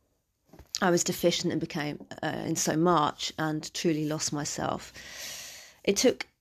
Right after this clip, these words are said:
many years to, to sort this out, and lots of processes of discovery, um, and, um,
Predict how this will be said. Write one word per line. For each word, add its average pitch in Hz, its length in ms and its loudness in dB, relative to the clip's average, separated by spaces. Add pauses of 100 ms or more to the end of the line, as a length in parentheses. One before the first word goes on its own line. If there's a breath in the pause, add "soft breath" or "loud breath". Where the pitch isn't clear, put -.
(140)
many 208 420 8
years 160 420 2
to, 175 200 -2
to - 240 -8
sort - 320 -2
this - 200 -4
out, 147 440 -2 (180)
and 156 320 2
lots - 420 0 (100)
of 156 280 -4 (120)
processes - 600 0
of 156 100 -8 (200)
discovery, 151 1000 -2
um, - 580 -8 (880)
and, - 300 -10
um, - 520 -10